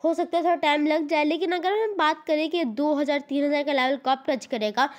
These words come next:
तो मैं आप लोग को बता दूं कि दो से तीन महीने में हम लोग को ये देखने को मिलेगा तीन हज़ार, दो हज़ार के ला-, आसपास में। जैसे कि अभी मैंने उन्नीस दिन पहले इस कॉइन की एक वीडियो बनाई थी, यानी कि उमा कॉइन की, उसमें जब मैं बता रहा था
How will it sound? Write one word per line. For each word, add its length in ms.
तो 60
मैं 140
आप 160
लोग 100
को 80
बता 240
दूं 120
कि 140
दो 300
से 200
तीन 240
महीने 360
में 120
हम 200
लोग 140
को 120
ये 260
देखने 380
को 120
मिलेगा 400
तीन 260
हज़ार, 240
दो 140
हज़ार 200
के 100
ला-, 220
आसपास 480
में। 120
जैसे 600
कि 120
अभी 200
मैंने 300
उन्नीस 460
दिन 220
पहले 320
इस 220
कॉइन 340
की 120
एक 160
वीडियो 300
बनाई 300
थी, 140
यानी 140
कि 100
उमा 300
कॉइन 300
की, 160
उसमें 320
जब 120
मैं 200
बता 300
रहा 220
था 160